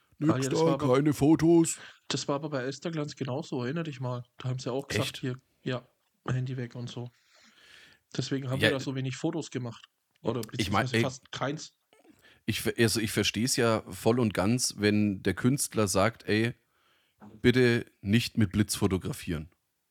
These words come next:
Speaker 1: Ja, ist in Ordnung.
Speaker 2: Absu-, absolut oi. Aber ansonsten, ja, ich mein, gut,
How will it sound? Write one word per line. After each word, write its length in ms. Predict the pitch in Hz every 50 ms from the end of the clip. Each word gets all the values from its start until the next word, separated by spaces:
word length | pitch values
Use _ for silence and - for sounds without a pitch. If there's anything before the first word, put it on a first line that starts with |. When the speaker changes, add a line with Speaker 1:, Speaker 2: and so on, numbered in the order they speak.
| _ _ _ _ _ _ _ _ _ _ - - _ - -
Speaker 1:
Ja, 160 | - 160 131 131
ist 100 | 123 135
in 80 | 135
Ordnung. 280 | 143 143 131 131 123 120
Speaker 2:
Absu-, 300 | 110 101 - - - 107 - - - _ _ _
absolut 540 | - 101 - - - 127 113 110 113 107 -
oi. 320 | - 92 98 95 90 92 - _ _ _ _ _ _ -
Aber 200 | 101 98 104 78
ansonsten, 840 | 98 98 85 87 101 123 156 160 - - - 135 135 147 151 143 - _ _ _ _ _ _ _ _ _ _ _ _ _ _ _ _ _ _
ja, 160 | - 107 120
ich 80 | 135 123
mein, 160 | 135 131 123
gut, 200 | 107 131 135 -